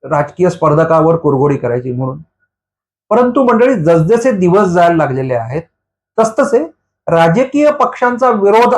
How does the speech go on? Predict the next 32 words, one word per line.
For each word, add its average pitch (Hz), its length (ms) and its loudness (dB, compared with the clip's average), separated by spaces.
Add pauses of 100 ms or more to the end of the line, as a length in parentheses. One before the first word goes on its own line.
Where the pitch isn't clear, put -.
आपण 202 300 -2
समजू 160 340 -4
शकतो, 165 360 -4
त्यांनी 202 380 0
दाखवलेल्या 190 480 0
त्रुटी 185 300 -2
उणिवा 185 340 2 (320)
समजू 170 260 2
शकतो, 190 280 -2
त्या 202 140 2
आवश्यक 185 480 0
असतात, 220 260 -2
त्याच्यातनं 185 380 -8
काही 196 140 -2
दुरुस्ती 190 420 -2
करता 156 260 0
येते. - 180 -2 (540)
पण 208 220 2 (880)
एक 262 220 -4
जे 320 100 4
विचित्र 226 580 0
असं 262 340 2
वायुमंडल 160 580 0
आहे, 208 100 -8 (1200)
आणि 247 120 0
हे 285 60 4
आजचं 294 420 2
नाहीये 262 220 2
मंडळी, 143 360 -2
हे 226 260 -2
फाळणीपासनंच 196 840 0
आहे, 123 220 -2